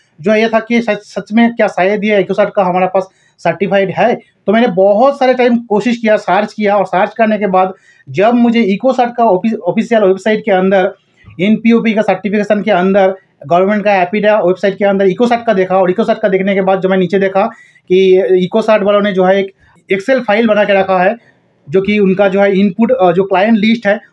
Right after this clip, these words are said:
और उसमें अंदर जब मैंने देखा कि एमआई लाइफस्टाइल का नाम है,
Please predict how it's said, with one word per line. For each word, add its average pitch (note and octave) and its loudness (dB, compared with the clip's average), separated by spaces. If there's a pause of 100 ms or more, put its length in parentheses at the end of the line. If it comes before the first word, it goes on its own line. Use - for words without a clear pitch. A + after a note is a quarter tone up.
(160)
और F3 2
उसमें A#3 0
अंदर A#3+ 2
जब A3+ 0
मैंने A3+ 0
देखा G3+ -2
कि G#3+ -2
एमआई G3 0
लाइफस्टाइल G3+ -2
का G3+ 0
नाम F#3 0
है, G3+ 0